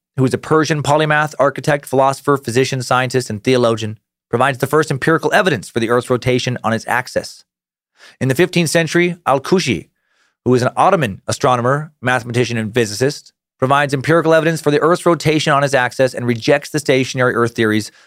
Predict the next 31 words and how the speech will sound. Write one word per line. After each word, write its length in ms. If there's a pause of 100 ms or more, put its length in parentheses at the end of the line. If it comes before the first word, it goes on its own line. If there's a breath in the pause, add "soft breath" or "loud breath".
(120)
of 100
Aristotle 560
and 100
Ptolemy. 440 (920 soft breath)
Also 300
in 60
the 60
fifteenth 360
century, 280
German 300
astronomer 420
and 80
philosopher 440
Nicholas 380
de 100
Cusa, 420 (680)
uh, 120
suggests 360
that 60
the 120
Earth 240
is 100
a 60
nearly 320
spherical 420
shape 300
that 80
revolves 400
around 140
the 80
sun 320